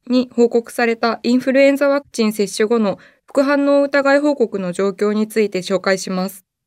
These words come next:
令和三年シーズンのインフルエンザワクチンの期間別、大分類別の副反応疑い報告数は、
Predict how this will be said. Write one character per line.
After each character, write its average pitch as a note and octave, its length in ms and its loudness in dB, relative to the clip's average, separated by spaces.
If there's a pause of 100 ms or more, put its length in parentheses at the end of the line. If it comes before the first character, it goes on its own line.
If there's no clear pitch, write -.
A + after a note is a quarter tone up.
(540)
令 D#4 140 2
和 B3 140 2
三 A#3+ 220 0
年 B3+ 200 2
シ C4+ 160 -4
ー B3+ 40 -4
ズ A3+ 160 -2
ン G3 60 -4
の F3+ 140 -6
イ G#3+ 140 0
ン G#3+ 40 2
フ G#3+ 140 -2
ル A3+ 80 4
エ A3+ 100 4
ン A3+ 60 0
ザ A3+ 120 -4
ワ A#3 140 0
ク - 80 -20
チ G3 160 -4
ン F#3+ 80 -6
の F3 200 -4 (400)
期 - 120 -16
間 C#4+ 220 4
別、 C#4 500 -2
大 B3 220 2
分 C4 240 2
類 C4 180 2
別 B3+ 240 0
の B3 340 0
副 C4 120 0
反 B3+ 260 2
応 B3+ 140 2
疑 B3+ 340 0
い B3+ 40 2
報 B3+ 140 4
告 C4 200 -2
数 - 160 -2
は、 F#3 280 0